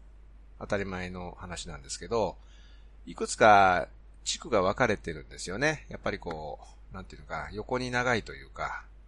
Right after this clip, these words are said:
縦に長いというか、斜めに長いというか、<laughs> なんかそういう土地柄、えー、新潟地区、それから長岡地区、それから上越っていうね、地区といったようにこう分かれて大体、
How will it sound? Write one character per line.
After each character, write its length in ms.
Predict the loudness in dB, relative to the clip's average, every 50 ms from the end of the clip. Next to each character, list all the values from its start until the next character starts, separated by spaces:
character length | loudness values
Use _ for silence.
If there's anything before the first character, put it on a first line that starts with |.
| -18 -18 -14 -12
縦 240 | -10 -8 -8 -8
に 100 | -8 -8
長 180 | -8 -10 -12 -12
い 60 | -14
と 80 | -16 -18
い 40 | -18
う 20 |
か、 100 | -16 -14
斜 300 | -10 -8 -6 -6 -6 -8
め 40 | -8
に 60 | -10
長 160 | -12 -12 -12
い 60 | -10
と 100 | -12 -12
い 40 | -10
う 20 | -8
か、 160 | -10 -10 -10 -12 -12 -12
<laughs> 120 | -10 -6
な 80 | -6 -4
ん 20 | 0
か 60 | 2
そ 140 | 2 4 4
う 60 | 2
い 160 | 2 0 -2 -4
う 60 | -6 -10 -12 -10
土 100 | -8 -6
地 140 | -4 -2 0
柄、 320 | 2 4 4 2 2 0 -4 -10 -14 -14 -16 -18 -18 -18 -20 -20 -12 -6
え 80 | -6 -4
ー、 60 | -4
新 220 | -4 -6 -4 0
潟 300 | 0 0 2 2 0 0
地 160 | 0 -2 -8 -10
区、 260 | -10 -10 -10 -10 -8
そ 160 | -8 -8 -8
れ 80 | -8 -4
か 140 | 0 0
ら 80 | 2 2
長 380 | 2 0 -2 -2 -2 -2 -4 -4
岡 220 | -4 -6 -8 -8
地 160 | -8 -10 -12
区、 220 | -12 -14 -14 -12 -10
そ 140 | -8 -8
れ 100 | -8 -6
か 120 | -4 -4 -4
ら 120 | -2 -4
上 320 | -4 -2 0 0 2 2 2
越 320 | 0 -2 -4 -8 -10 -10
っ 20 |
て 240 | -14 -18 -20 -18 -18
い 180 | -18 -18 -20 -16
う 60 | -12
ね、 260 | -12 -10 -10 -12 -14 -18 -18 -18
地 140 | -16 -16 -16
区 140 | -18 -20 -20
と 160 | -20 -20 -20
い 20 |
っ 40 | -18
た 140 | -14 -12 -12
よ 100 | -12 -12
う 60 | -14
に 60 | -16
こ 120 | -12 -10 -8
う 20 |
分 60 | -4
か 120 | -2 0 0
れ 80 | 0
て 140 | -2 -6 -10
大 160 | -12 -12 -14
体、 260 | -14 -16 -16 -16 -18